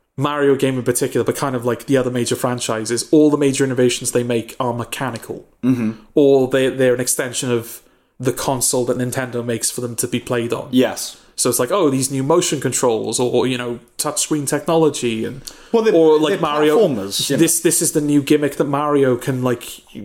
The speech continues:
Speaker 1: use in the game.
Speaker 2: Yes, yeah.
Speaker 1: It's never about expanding the universe.
Speaker 2: No.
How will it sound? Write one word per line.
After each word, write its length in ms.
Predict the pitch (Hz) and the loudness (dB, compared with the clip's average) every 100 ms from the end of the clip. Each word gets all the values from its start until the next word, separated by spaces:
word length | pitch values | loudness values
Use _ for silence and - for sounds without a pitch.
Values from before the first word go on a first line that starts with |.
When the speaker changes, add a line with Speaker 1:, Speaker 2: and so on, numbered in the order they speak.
| 123 - _ 143 | -14 -18 _ -12
Speaker 1:
use 420 | 135 151 147 143 | 2 4 4 2
in 180 | 143 139 | -2 -2
the 80 | |
game. 280 | 143 170 123 | 0 0 0
Speaker 2:
Yes, 380 | 135 135 - - | -2 -2 -4 -8
yeah. 80 | 101 | -4
Speaker 1:
It's 140 | 147 - | -2 -2
never 160 | 175 | 0
about 180 | 165 160 | 0 0
expanding 600 | 147 - - 143 139 135 | 0 -4 -4 -6 -4 -4
the 80 | 123 | -2
universe. 400 | 120 117 113 117 | -2 -2 -2 -2
Speaker 2:
No. 420 | 151 107 - - | 0 -2 -6 -10